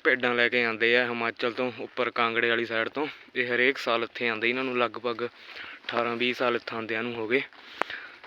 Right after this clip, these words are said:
ਸਾਨੂੰ ਕੱਲ੍ਹ ਇਹ ਬੰਦੇ ਮਿਲੇ ਸੀ ਪਿੰਡ, ਤੇ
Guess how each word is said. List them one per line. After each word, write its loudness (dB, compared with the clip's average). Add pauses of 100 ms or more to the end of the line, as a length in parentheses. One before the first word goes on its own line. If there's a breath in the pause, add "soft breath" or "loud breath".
ਸਾਨੂੰ 4
ਕੱਲ੍ਹ 8
ਇਹ 8
ਬੰਦੇ 6
ਮਿਲੇ 6
ਸੀ 2
ਪਿੰਡ, 4 (640)
ਤੇ 4